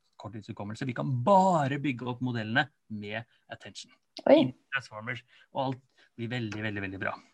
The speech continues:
Speaker 1: Og
Speaker 2: Mm.
Speaker 1: det er dette som G P T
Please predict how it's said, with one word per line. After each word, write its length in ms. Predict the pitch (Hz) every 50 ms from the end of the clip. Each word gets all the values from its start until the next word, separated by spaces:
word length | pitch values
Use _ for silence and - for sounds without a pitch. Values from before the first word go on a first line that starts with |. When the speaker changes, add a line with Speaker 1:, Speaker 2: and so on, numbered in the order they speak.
| _ _ _ _
Speaker 1:
Og 80 | - 220
Speaker 2:
Mm. 40 | 208
Speaker 1:
det 80 | 110
er 120 | 113 - - _ _ _ _ _ _ -
dette 420 | 135 139 - - _ _ 127 127 120
som 240 | - 117 113 117 - - - - - - - _ _ -
G 140 | 123 110 -
P 120 | - -
T 320 | - - 107 98 101 98